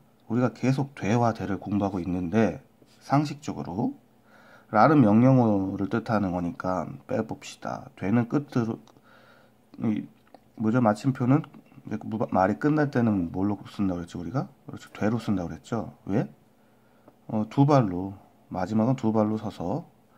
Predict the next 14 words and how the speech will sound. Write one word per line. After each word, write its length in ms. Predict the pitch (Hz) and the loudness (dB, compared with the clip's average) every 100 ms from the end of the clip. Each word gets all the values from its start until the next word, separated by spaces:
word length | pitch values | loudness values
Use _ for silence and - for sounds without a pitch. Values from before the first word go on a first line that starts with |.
| _ - | _ -4
안정적으로 680 | 101 113 127 123 110 101 | 2 4 4 2 0 -4
끝내자고 500 | - 131 131 101 87 | -4 0 0 0 -8
했습니다. 760 | 104 110 - 80 69 - - 156 - - - - - - - - - _ _ | -10 -12 -12 -12 -12 -14 -12 -12 -14 -20 -20 -20 -20 -20 -20 -20 -20 _ _
그냥 180 | - 185 | -2 0
딱 200 | - 277 | 0 -2
봐도 340 | - 127 131 160 | 0 2 2 2
근데 260 | 147 139 | 2 0
답이 280 | - 120 147 | 0 0 2
뭐예요? 340 | 107 98 123 - | 0 0 0 -4
이거죠. 920 | 110 110 101 - 82 85 107 104 - - _ _ _ _ _ _ _ _ _ _ _ _ | -6 -2 -4 -4 -10 -6 -4 -6 -10 -20 _ _ _ _ _ _ _ _ _ _ _ _
맞습니다. 560 | 135 127 220 208 120 127 | 2 2 6 4 4 -2
사실 300 | 147 139 127 | -6 -4 0
이게 100 | 127 | 0
맞습니다. 720 | 90 92 - 104 82 - | 0 -6 -6 -6 -6 -12